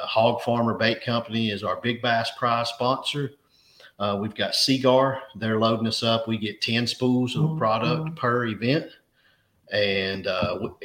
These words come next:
Speaker 1: we also in Tennessee and Georgia have an Angler of the Year program as well.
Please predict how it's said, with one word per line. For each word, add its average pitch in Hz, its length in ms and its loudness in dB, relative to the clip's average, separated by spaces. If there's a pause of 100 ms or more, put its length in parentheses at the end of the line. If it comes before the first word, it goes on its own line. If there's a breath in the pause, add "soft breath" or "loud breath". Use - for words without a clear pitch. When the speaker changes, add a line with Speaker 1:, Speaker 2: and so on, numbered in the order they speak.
(120)
Speaker 1:
we 139 220 4
also 117 840 2
in 110 240 0
Tennessee 113 420 -2
and 104 100 -4
Georgia 107 300 -4
have 107 220 -2
an 104 80 -4
Angler 110 420 -2
of 104 80 -6
the 101 80 -10
Year 101 380 -8 (160)
program 101 500 -2
as - 100 -18
well. 98 260 -6